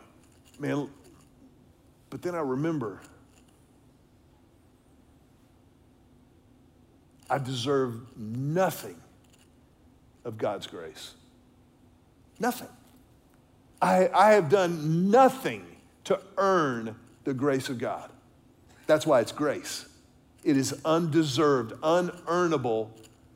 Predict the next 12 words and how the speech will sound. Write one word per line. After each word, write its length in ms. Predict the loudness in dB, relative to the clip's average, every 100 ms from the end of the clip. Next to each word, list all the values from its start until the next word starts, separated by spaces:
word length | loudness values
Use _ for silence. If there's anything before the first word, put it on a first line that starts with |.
| -20 -20 0
favor 460 | 4 6 4 -2 -12 -20 -20 -20 -14 -10
of 140 | -6
God. 360 | -2 -2 -4 -12 -20 _ _ _ _ _ _ -20 -20 -20 _ -20 _ _ -20 -20 -20 _ _ _ _ _ _ _ _ -20 _ _ _ _ _ _ -20 _ -20 -20 -20 -20 _ -10
And 180 | -10 -10 -12
can, 180 | -6 -6 -8 -20 -6
can 120 | 4
we 100 | 4
just, 300 | 4 -2 -6
can 140 | -4
we 100 | -2
just, 360 | -2 -4 -10 -6
like, 160 | -6